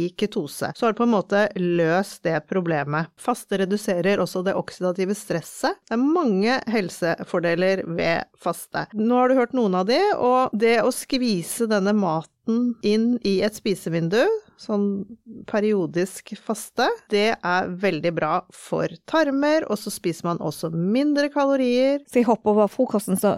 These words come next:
Speaker 2: vil du mest sannsynlig ikke gjøre det, men den er jo litt senere. Og så tenker jeg også, bare bestem deg.
Speaker 1: Mm.
Speaker 2: Eh, min dag starter med den spisingen rundt ti, for eksempel, og så slutter den rundt åtte. Sånn at når du er ferdig å spise på kvelden da, så er du på en måte ferdig.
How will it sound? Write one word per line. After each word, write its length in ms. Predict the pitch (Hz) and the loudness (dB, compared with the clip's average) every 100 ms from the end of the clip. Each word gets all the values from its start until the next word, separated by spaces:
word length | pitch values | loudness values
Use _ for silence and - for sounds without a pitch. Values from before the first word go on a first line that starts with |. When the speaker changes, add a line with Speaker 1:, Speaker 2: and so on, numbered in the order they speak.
| 156 | 2
Speaker 2:
vil 160 | 190 185 | 2 2
du 60 | |
mest 240 | 180 185 - | 0 -2 0
sannsynlig 420 | 180 196 180 170 | 0 2 2 0
ikke 320 | - - 185 165 | -4 -4 0 2
gjøre 180 | 156 156 | 2 2
det, 120 | 156 170 | 0 0
men 140 | 185 | 2
den 160 | 180 180 | 4 4
er 80 | |
jo 80 | 180 | 4
litt 140 | 190 - | 2 0
senere. 500 | 208 160 180 208 185 - - | 0 2 2 2 2 -2 -4
Og 160 | 202 | 0
så 60 | 202 | 0
tenker 320 | 202 170 - | 0 -2 2
jeg 160 | 175 180 | 2 0
også, 220 | - - - | -4 -18 -18
bare 240 | - 233 233 | -4 -2 0
bestem 300 | 285 320 403 | -2 0 2
deg. 300 | 262 170 185 | 2 0 0
Speaker 1:
Mm. 60 | 240 | 0
Speaker 2:
Eh, 340 | 214 208 202 202 | 2 4 4 4
min 160 | 233 262 | 6 6
dag 240 | 226 240 - | 6 2 0
starter 460 | - 165 - - 214 | 0 0 0 2 4
med 60 | 196 | 4
den 100 | 202 | 2
spisingen 520 | 180 151 185 196 185 | 0 -2 0 2 2
rundt 300 | 185 180 - - | 2 2 -2 -4
ti, 220 | - 294 | 2 2
for 140 | 311 285 | 4 2
eksempel, 480 | 240 269 - 269 262 | 2 2 4 4 4
og 140 | 220 | 2
så 60 | 214 | 0
slutter 320 | 196 185 - | -2 -2 -2
den 120 | 185 170 | -2 0
rundt 220 | 170 - | -2 -2
åtte. 380 | - - - 156 165 - | -10 -10 -2 -2 -2 -4
Sånn 160 | - 226 | 0 2
at 80 | |
når 140 | 240 269 | 4 2
du 20 | |
er 60 | - | 2
ferdig 400 | 294 196 196 254 | 2 2 2 0
å 20 | |
spise 320 | - 190 175 277 | 2 0 2 -4
på 80 | - | 0
kvelden 240 | 254 254 | 4 4
da, 140 | 202 208 | 4 0
så 80 | - | 2
er 160 | 202 262 | 2 2
du 60 | - | 0
på 60 | |
en 60 | 311 | 0
måte 100 | 226 | 0
ferdig. 360 | - 330 208 | 0 0 2